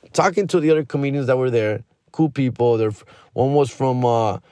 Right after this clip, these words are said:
North Carolina, and the other one, I think, from Chicago or New, New Jersey. They were f-, East Coast guys.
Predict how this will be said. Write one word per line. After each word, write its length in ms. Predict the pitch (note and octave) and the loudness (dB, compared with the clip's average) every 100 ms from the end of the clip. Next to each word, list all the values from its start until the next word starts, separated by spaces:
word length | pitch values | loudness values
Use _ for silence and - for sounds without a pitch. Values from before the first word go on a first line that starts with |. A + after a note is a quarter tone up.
| _ | _
North 280 | - B2 B2 | -2 -2 0
Carolina, 720 | - A#2+ A#2 A#2 A#2+ A#2+ A#2 | 0 2 2 2 2 2 0
and 140 | G#2+ G#2 | 0 0
the 40 | |
other 100 | G#2+ | 0
one, 120 | A2+ | 0
I 60 | G#2 | -2
think, 240 | G2 G#2+ | -2 -6
from 280 | - G#2 F2 - _ _ _ - | -4 -4 -4 -8 _ _ _ -8
Chicago 680 | G2 F2 - G#2 C#3 D3 G3+ | -8 -8 -2 0 2 0 -2
or 240 | F#3 A2 | -2 -2
New, 280 | G2+ F#2 - | 0 -2 -4
New 120 | G#2+ | -4
Jersey. 460 | G2 G#2+ C#3+ F3 F#3+ _ - _ _ _ _ _ - | -2 0 2 0 -2 _ -20 _ _ _ _ _ -4
They 120 | A#2+ | 2
were 140 | A2+ | 2
f-, 120 | G2+ - | 0 -8
East 300 | - C3+ A#2 | -4 -2 0
Coast 260 | - A#2 F#2+ | 0 0 2
guys. 400 | G2+ G2+ F#2 | 2 4 0